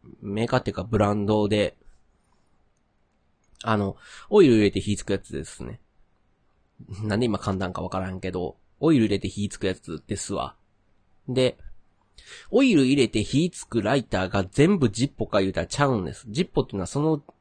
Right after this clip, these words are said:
オイル式、オイル入れて火つくライターの、を作ってる一つのメーカーなんですよね。だから、何でもかんでも、その、喫煙所で、こうね、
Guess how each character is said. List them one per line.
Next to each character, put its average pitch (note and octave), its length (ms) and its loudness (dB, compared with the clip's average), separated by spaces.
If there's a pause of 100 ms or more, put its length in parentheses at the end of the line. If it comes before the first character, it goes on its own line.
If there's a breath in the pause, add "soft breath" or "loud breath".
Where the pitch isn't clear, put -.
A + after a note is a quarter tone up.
(560)
オ G3 180 4
イ G3+ 100 0
ル G3 160 2
式、 F#3 560 -10
オ A3 120 2
イ G#3 100 2
ル D#3+ 60 6
入 D3+ 160 4
れ A#2 40 2
て G#2 440 -2
火 C#3 220 -4
つ - 100 -14
く G#2+ 100 -6
ラ B2+ 140 4
イ C3 80 -2
タ G#2 320 -2
ー G#2 40 -10
の、 C#3+ 300 -2 (140)
を F3 280 0
作 - 180 -8
っ - 20 -10
て - 220 -4
る E3+ 120 2
一 A#3+ 180 -2
つ - 100 -4
の A#2+ 100 2
メ A2 180 4
ー A#2 40 2
カ A#2 180 0
ー - 20 0
な - 80 -6
ん - 40 -10
で - 40 -14
す - 60 -20
よ - 120 -20
ね。 - 80 -20 (880)
だ F3 100 0
か D3+ 100 2
ら、 G#2+ 180 2 (1120 loud breath)
何 D3 200 2
で E3+ 60 2
も F3+ 80 4
か A3 140 0
ん G3+ 60 2
で D#3 60 2
も、 B2 440 0 (260)
そ A2+ 140 -6
の、 G#2 200 -4
喫 - 160 -14
煙 C3+ 220 2
所 C3 100 -2
で、 C3 420 0 (640 soft breath)
こ F#2+ 260 -6
う G2 40 -2
ね、 C#3 200 -4